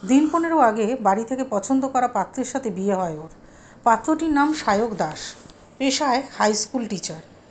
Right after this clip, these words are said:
তাকেই দুদিন আগে সকালে বারাসাতের একটি নির্জন এলাকার পুকুর থেকে মৃত অবস্থায় উদ্ধার করে পুলিশ। তারও আগের দুদিন ধরে সায়ক নিখোঁজ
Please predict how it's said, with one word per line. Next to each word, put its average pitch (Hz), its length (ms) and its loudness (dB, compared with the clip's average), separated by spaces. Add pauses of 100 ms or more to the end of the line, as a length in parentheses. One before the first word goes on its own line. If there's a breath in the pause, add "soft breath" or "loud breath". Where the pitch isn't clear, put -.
(280)
তাকেই 247 340 4
দুদিন 262 320 6
আগে 233 280 4 (380)
সকালে 240 480 0
বারাসাতের 208 540 2
একটি 226 240 -2
নির্জন 220 420 0
এলাকার 208 460 2
পুকুর 262 320 -2
থেকে 208 320 -4 (360 loud breath)
মৃত 240 300 2
অবস্থায় 247 460 2
উদ্ধার 196 320 -2
করে 214 160 -2
পুলিশ। 165 460 -10 (500 soft breath)
তারও 269 240 8
আগের 285 360 4
দুদিন 262 300 6
ধরে 254 180 4
সায়ক 220 400 0
নিখোঁজ 202 280 -2